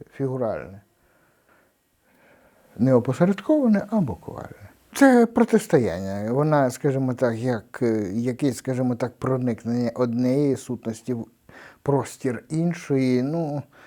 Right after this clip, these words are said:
скажімо так, як динаміка проникнення, от щось таке, якийсь антагонізм, який, скажімо, неминучий і водночас органічний. Т-, тобто зовсім різні речі кожен бачив для себе,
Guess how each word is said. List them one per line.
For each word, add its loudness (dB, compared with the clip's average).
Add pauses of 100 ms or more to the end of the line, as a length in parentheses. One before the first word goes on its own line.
(380)
скажімо 0
так, -2
як 0
динаміка 2
проникнення, -2
от -6
щось -6
таке, -4 (560)
якийсь 0
антагонізм, 0
який, -4
скажімо, -2
неминучий 0
і -4
водночас -2
органічний. -6 (260)
Т-, -10
тобто 4
зовсім 4
різні -2 (120)
речі -2
кожен 0
бачив -4
для -6
себе, -4